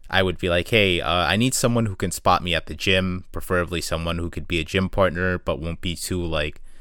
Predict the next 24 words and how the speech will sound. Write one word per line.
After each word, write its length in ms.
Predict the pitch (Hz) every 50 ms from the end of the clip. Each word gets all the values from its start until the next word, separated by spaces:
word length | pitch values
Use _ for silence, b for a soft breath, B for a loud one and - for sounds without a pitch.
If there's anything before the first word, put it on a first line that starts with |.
| b b b b
I, 140 | - 90 - - -
I 120 | - 98 90
guess, 200 | - 82 - -
you 80 | 92
know, 120 | 87 82 78
dictating 520 | - 92 85 - - - 90 85 85 82
my 120 | 80 78 78
gym 240 | - - 87 85
schedule." 580 | - - - 85 87 87 113 113 127 139 147 - - b b b b b b b b b b b
You 100 | - 120
know, 180 | 113 95 87 80
someone 340 | - - - 117 110 107 104
I 40 | 101
could 220 | - - 92 -
casually, 560 | - - 107 104 110 107 - - 123 113 107 98
just 240 | - 143 139 -
casually 460 | - - 156 143 151 147 - - 143 120
go 140 | 123 120 117
to 40 | 107
the 80 | 107
gym 280 | 92 - 110 101 101 98
with, 240 | 101 101 92 - 95
you 100 | 92 90
know 320 | 90 90 87 87 87